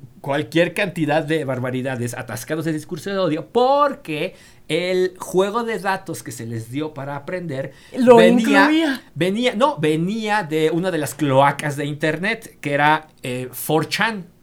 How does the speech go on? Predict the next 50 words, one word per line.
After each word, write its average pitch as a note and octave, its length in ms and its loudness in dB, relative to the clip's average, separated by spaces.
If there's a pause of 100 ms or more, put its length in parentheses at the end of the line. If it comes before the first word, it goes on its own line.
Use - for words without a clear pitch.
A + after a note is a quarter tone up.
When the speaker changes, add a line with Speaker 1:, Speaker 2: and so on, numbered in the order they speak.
(140)
Speaker 1:
los B2 160 -10
foros D#3 600 0
de C#3+ 100 -4
discusión C3+ 520 -6
de C3 80 -6
four B2+ 260 -8
chan. G#3+ 240 -4
Ah, B2+ 80 -4
n-, C3 160 -6 (240)
aquí C#3 300 2
la, C3+ 180 -6
la C3+ 180 -4
cara D3+ 240 2
de C3 160 -6
"ya A#2+ 100 -2
entiendo A#2 440 -4
todo", C#3 360 -6
de A2+ 160 -6
Natalia, D3 480 -4 (400)
que E3 280 4
Speaker 2:
Y, G3+ 100 -2
y G3 220 -2
la E3 60 0
Speaker 1:
para F#3+ 160 4
Speaker 2:
cara A3 220 6
de G#3 100 0
mí G#3 120 2
de G#3+ 120 2
"no G#3+ 80 2
entiendo G#3+ 340 -2
nada", G3 320 2
pero, E3+ 240 0
Speaker 1:
es, G#3 140 4
Speaker 2:
pero G#3 180 6
suena A3+ 240 6
Speaker 1:
digamos, A3 300 6
Speaker 2:
bastante G3+ 260 2
grotesco. F3 560 -6 (100)
Speaker 1:
sí, A3+ 320 -2
suena F#3+ 280 0
bastante G#3+ 680 0
grotesco. G#3 640 -4
Digamos, F3 420 -2
es - 120 -6
como F3+ 280 -4
si D#3+ 180 -4
uno E3+ 260 0
fuera E3 340 0
a C#3 140 -2
aprender, C#3+ 880 -4